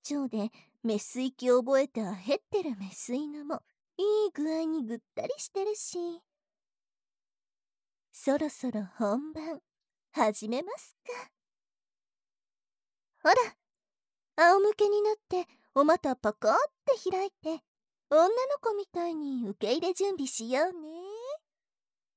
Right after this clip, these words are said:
はい、そうですよ。自分の足持っててくれる？<laughs> そうそう。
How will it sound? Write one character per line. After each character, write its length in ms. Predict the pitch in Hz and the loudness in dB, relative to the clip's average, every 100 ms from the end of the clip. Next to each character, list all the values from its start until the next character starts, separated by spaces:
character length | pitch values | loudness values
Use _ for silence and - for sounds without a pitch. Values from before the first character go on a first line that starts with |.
| _ _ _ _ _ _ _ _ _ _ _ _ _ | _ _ _ _ _ _ _ _ _ _ _ _ _
は 240 | - 233 311 | -10 -4 -4
い、 80 | 480 _ _ - | -6 _ _ -4
そ 220 | - 339 | 6 6
う 40 | |
で 120 | 349 | 6
す 160 | 302 - | -2 -6
よ。 220 | 262 233 254 302 392 494 622 _ _ _ _ _ _ _ _ - | -4 -4 -8 -10 -8 -8 -10 _ _ _ _ _ _ _ _ -8
自 140 | 185 | -4
分 240 | 214 233 | -2 0
の 160 | 254 240 | 0 0
足 400 | 240 - 277 262 - _ - | -2 -4 -4 -4 -8 _ 2
持 120 | 320 | 2
っ 80 | - | 2
て 120 | - | -6
て 120 | 233 | -8
く 160 | - 226 | -12 -8
れ 120 | 262 | -4
る？ 80 | 453 - _ _ _ _ _ _ _ _ _ | -4 -4 _ _ _ _ _ _ _ _ _
<laughs> 320 | - - 269 | -20 -10 -10
そ 380 | 233 - 262 302 | -6 -2 -2 -2
う 60 | 254 | -6
そ 200 | - | -10
う。 60 | 220 | -10